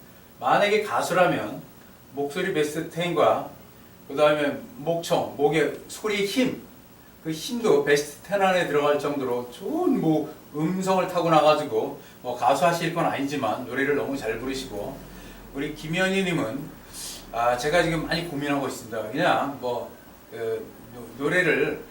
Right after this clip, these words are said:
아, 그냥 그 미용을 하시면서 본인의 노래를 한번 만들어 드리고 싶을 정도로 너무 실력이 뛰어나고 그래서 참, 어, 훌륭한 두 분이 노래 실력을 갖췄다 이렇게 생각을 하고 이렇게 노래만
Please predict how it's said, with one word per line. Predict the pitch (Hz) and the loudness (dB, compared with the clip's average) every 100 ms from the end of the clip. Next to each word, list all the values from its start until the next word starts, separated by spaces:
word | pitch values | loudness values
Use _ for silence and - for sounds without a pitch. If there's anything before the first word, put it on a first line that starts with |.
| - 101 | -18 -12
아, | 104 | -10
그냥 | 117 139 - - - - - | -6 -4 -6 -10 -18 -20 -16
그 | 117 110 110 - 127 | -8 -8 -8 -14 -6
미용을 | 143 156 160 | -2 0 0
하시면서 | 165 180 170 139 117 123 120 - - - - | -2 -4 -2 -2 -2 -4 -4 -10 -20 -20 -10
본인의 | 139 165 185 196 175 | -4 -4 0 2 2
노래를 | 156 165 170 160 | 2 2 2 0
한번 | 147 127 127 135 110 | 0 0 -2 -4 -2
만들어 | 123 156 160 143 | 0 0 0 -2
드리고 | 131 131 | -4 -6
싶을 | - - 139 | -8 -8 -8
정도로 | 147 139 117 110 - 139 | -4 -4 -2 -6 -8 -4
너무 | 123 143 160 | 0 2 2
실력이 | 160 156 147 - | -2 -2 -2 -2
뛰어나고 | 160 165 147 - - - - - - - - 113 | -2 0 0 0 -4 -10 -12 -16 -20 -20 -20 -10
그래서 | 127 123 120 123 - | -8 -4 -6 -6 -12
참, | 123 113 101 - - - - | -10 -10 -12 -18 -20 -20 -18
어, | 98 | -16
훌륭한 | 156 151 156 143 - - | -10 -2 0 0 -2 -8
두 | 131 | -8
분이 | 131 117 120 113 | -6 -8 -10 -10
노래 | 123 135 | -6 -4
실력을 | 131 127 131 127 | -4 -6 -4 -6
갖췄다 | - - - - 160 165 | -8 -10 -10 -4 -4 -4
이렇게 | - 147 | -8 -10
생각을 | 127 123 117 - | -6 -6 -6 -6
하고 | - - - - - - | -8 -10 -14 -18 -20 -12
이렇게 | 165 151 | -8 -2
노래만 | 165 180 156 156 | 2 4 4 2